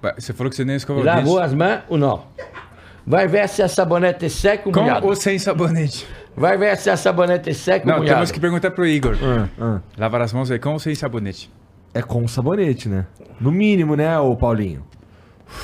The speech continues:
Speaker 1: É isso que eu fiz.
Speaker 2: É
Speaker 3: Tá.
Speaker 2: melhor com água também, não?
Speaker 1: Mas não pode? Cê, cê fala que
Speaker 2: Eu não fa-, eu falei de dentro.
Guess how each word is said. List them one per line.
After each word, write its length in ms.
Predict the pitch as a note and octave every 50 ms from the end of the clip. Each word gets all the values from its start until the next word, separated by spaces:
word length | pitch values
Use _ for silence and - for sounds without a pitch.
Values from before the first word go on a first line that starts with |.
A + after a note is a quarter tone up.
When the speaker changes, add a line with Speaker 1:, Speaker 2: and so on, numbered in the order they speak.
| - - - - - - -
Speaker 1:
É 60 | A2
isso 80 | G#2+ -
que 80 | -
eu 40 | B2+
fiz. 220 | - - - - - - - - - - - - - - - - - - - - - - - - _ -
Speaker 2:
É 60 | A2 A2+
Speaker 3:
Tá. 100 | A2 G#2
Speaker 2:
melhor 260 | B2 C3 C3 C#3 C#3
com 200 | C3+ - C#3+ D3
água 380 | C#3+ A#2 A2+ A#2 G#2+ G#2+ A2+ G#2
também, 320 | - - F#2+ F#2+ F2+ E2+
não? 160 | E2+ F#2 A2 A#2+ - - - - - - - -
Speaker 1:
Mas 140 | - B2 D3
não 80 | E3+ D#3+
pode? 380 | - E3 G3+ G#3+ C#3+ C#3 C3+
Cê, 200 | B2 - F3 C3
cê 140 | C3 - F3+
fala 220 | F3 - F#3 F#3 F#3
que 880 | F#3 G#3 G3+ G3+ G3 F#3 F3+ E3+ D#3 D3 C#3 C3 B2 A2+ G#2+ G2+ F2+ E2+ E2+ - - - - - - - - - -
Speaker 2:
Eu 140 | D#2+ D#2 D2+
não 120 | G2+ C3
fa-, 180 | C3 - A#2+ G2+
eu 80 | G#2
falei 200 | - - - C#3
de 140 | C3 B2 A#2
dentro. 440 | G2 G#2+ A2 A#2 A#2 A#2 - -